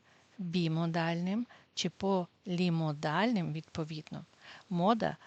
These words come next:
найуніверсальніший показник. Його можна розраховувати для будь-яких даних,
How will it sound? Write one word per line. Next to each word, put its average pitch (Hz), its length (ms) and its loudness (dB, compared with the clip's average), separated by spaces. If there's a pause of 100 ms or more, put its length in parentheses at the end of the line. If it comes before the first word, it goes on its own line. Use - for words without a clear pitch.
(160)
найуніверсальніший 196 1040 4
показник. 160 680 -4 (220)
Його 190 240 2
можна 254 320 2
розраховувати 214 840 0 (280)
для 208 120 2
будь-яких 208 520 2
даних, 160 380 -2